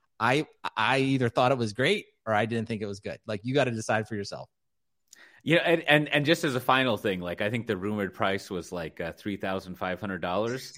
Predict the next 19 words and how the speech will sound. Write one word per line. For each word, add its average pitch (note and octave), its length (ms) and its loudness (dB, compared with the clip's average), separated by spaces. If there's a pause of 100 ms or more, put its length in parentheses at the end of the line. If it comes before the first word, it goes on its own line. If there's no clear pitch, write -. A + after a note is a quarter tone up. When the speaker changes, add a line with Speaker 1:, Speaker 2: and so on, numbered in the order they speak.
Speaker 1:
Ooh. E4+ 200 4 (200)
Speaker 2:
which A#2 260 0 (340)
that D3 140 10
Speaker 1:
Oh, F#3 60 8
Speaker 2:
is, E3 80 2
Speaker 1:
wow. B2 60 -8
Speaker 2:
that D#3 160 8
is F#3 100 0
another C#3+ 440 6
interesting, B2 840 -2
like, F#2+ 420 -4
tactic G#2 480 -2
you F#2+ 100 -6
could D#2+ 200 -8
use D#2 400 -8
to G#2+ 100 -8
basically G2 540 -4
shield G#2+ 500 -4
off E2+ 420 -4